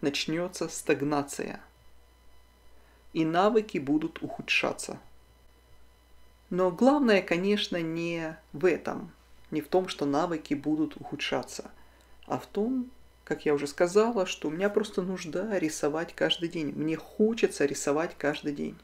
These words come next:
Вот так же, как хочется кушать каждый день. И вот я себе определила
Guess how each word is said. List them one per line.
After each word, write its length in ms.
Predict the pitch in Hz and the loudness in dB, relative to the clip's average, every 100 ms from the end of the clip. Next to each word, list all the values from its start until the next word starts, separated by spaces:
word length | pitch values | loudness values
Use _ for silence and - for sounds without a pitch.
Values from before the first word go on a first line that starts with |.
| - | -8
Вот 180 | - 139 | -6 0
так 220 | 175 208 | 2 2
же, 100 | 208 | 2
как 200 | 190 139 | 0 -2
хочется 440 | - 160 165 156 143 | 0 0 0 0 -2
кушать 580 | - - 165 - - - - | -4 -6 -4 -4 -6 -12 -8
каждый 420 | - 135 - 143 | -2 -2 -2 -4
день. 280 | - - - _ - - - - - - - - - - - - _ - - - - | -6 -12 -16 _ -20 -20 -20 -20 -20 -20 -20 -20 -20 -20 -20 -20 _ -20 -20 -20 2
И 100 | 208 | 6
вот 180 | 208 202 | 6 8
я 160 | 185 | 8
себе 340 | 180 170 156 156 | 6 4 4 4
определила 720 | 151 170 156 156 151 139 - | 4 2 0 0 0 0 -2